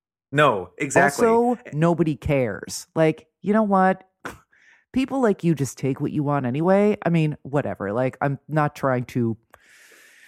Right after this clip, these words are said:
Speaker 2: impugn Dave Matthews and say that he's a rapist. He,
Speaker 1: He's not.
Speaker 2: as far
Speaker 1: I
Speaker 2: as
Speaker 1: mean,
Speaker 2: I know, is not.
Speaker 1: But, like,
Speaker 2: But,
Speaker 1: here's
Speaker 2: like,
Speaker 1: the thing.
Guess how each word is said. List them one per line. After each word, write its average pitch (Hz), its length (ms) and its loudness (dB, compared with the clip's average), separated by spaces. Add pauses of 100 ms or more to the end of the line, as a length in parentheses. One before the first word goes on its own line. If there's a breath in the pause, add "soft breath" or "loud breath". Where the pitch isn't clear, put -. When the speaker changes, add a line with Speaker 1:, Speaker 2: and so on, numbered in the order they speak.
(200 soft breath)
Speaker 2:
impugn 151 540 2
Dave 139 300 2
Matthews 127 540 -2
and 120 200 -2
say 131 160 -2
that 123 120 -8
he's 120 160 -6
a 123 60 -6
rapist. 113 600 -4 (760)
He, - 160 -10
Speaker 1:
He's 226 140 0
not. 269 240 4
Speaker 2:
as 101 80 -2
far - 140 0
Speaker 1:
I - 100 4
Speaker 2:
as 156 80 2
Speaker 1:
mean, 196 80 4
Speaker 2:
I 208 60 4
know, 165 400 4 (280)
is 143 240 -2
not. 139 540 0 (640)
Speaker 1:
But, 196 180 0
like, 220 220 -2
Speaker 2:
But, 147 80 0
Speaker 1:
here's 123 100 2
Speaker 2:
like, 147 200 0
Speaker 1:
the 196 60 -4
thing. 107 180 -10